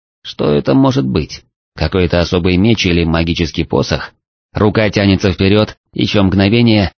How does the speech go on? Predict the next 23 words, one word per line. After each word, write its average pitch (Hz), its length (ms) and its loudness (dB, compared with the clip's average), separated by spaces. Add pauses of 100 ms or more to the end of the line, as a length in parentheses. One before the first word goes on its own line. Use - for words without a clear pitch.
(340)
и - 120 0
вот 127 400 2
уже 127 300 4
никакого 120 580 4
оружия, 104 680 0
которое 98 600 2
я 101 180 2
ведь 98 220 -2
почти 107 360 -2
ухватил, 110 680 2 (120)
нет. 123 440 2 (500)
Черт - 360 -4
побери, 104 560 2 (240)
этот 95 340 0
пройдоха 110 640 2
ничего 120 460 2
не 101 120 4
пропустил, 95 680 0 (260)
а 107 140 0
просто 123 420 2
поиздевался 123 840 2
надо 95 280 2
мной. 87 380 0